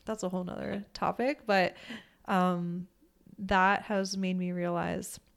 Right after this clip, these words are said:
yeah. So, okay, in quick, in short, everybody, I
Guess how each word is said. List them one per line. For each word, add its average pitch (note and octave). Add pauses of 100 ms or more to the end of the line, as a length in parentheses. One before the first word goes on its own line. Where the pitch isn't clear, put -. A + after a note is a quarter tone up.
(720)
yeah. A3+
So, B3
okay, A#3+
in G#3
quick, A3
in G3+
short, F#3
everybody, F3+
I E3+